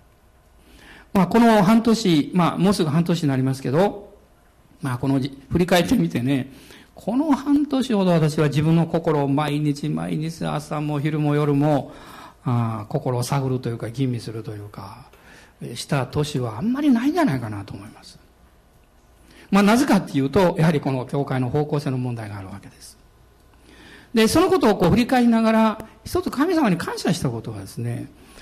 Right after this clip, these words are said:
「神様、私があなたの前に毎日私の心を探って、本当にこれでいいんでしょうか？こういうふうに決めていいんでしょうか？こういうふうに、えー、歩むということは間違ってないでしょうか？」というふうに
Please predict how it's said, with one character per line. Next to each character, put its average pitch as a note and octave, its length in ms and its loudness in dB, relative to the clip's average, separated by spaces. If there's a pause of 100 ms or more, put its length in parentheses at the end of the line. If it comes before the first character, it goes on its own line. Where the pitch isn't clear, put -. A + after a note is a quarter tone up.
(200)
「神 E4+ 260 0
様、 C#4+ 200 4
私 D4 300 0
が D4 120 4
あ D4+ 40 4
な E4+ 120 0
た D#4+ 80 0
の C#4 100 6
前 B3 220 4
に G#3 100 2
毎 C#4 240 2
日 B3+ 480 0 (480)
私 D#3 220 0
の D#3 100 2
心 D#3+ 320 0
を C3+ 40 -2
探 D3 260 -6
っ - 20 -2
て、 A#3+ 460 -2 (240)
本 B2+ 180 -4
当 C#3+ 80 -2
に D3 80 0
こ D3+ 80 2
れ E3 60 4
で D3+ 80 2
い F3 40 4
い C4 40 4
ん F#4+ 100 0
で E4+ 80 2
し - 100 -2
ょ C3 80 -2
う A#2 40 -8
か？ - 240 -14 (640)
こ F#3 120 0
う F#3 40 6
い F#3 40 6
う - 20 6
ふ F#3+ 60 6
う - 20 4
に E3 100 4
決 B3+ 140 2
め B3+ 100 4
て A3 80 -2
い B3 140 0
い - 20 -4
ん G#4 60 -2
で C4+ 100 4
し D#3+ 80 2
ょ C3+ 100 0
う - 40 -8
か？ - 180 -14 (480)
こ G#3 120 2
う G#3+ 40 6
い A3 60 6
う - 20 6
ふ A#3 80 4
う A3+ 60 4
に、 G#3 420 2
え D#3 220 2
ー、 C3+ 40 0
歩 A3+ 140 6
む A3 100 6
と G3 100 2
い F3+ 40 4
う F3+ 40 0
こ G3+ 100 0
と F3+ 100 0
は F#3+ 520 2
間 G3 100 0
違 - 40 -4 (200)
っ - 20 -6
て D4 120 -2
な D4 120 4
い D#4+ 80 -6
で C4+ 80 0
し - 80 -2
ょ C3 80 -2
う - 40 -6
か？」 - 200 -10 (540)
と D4+ 100 2
い D4+ 80 6
う D#4 60 4
ふ D4+ 80 2
う C#4 80 6
に A3+ 440 4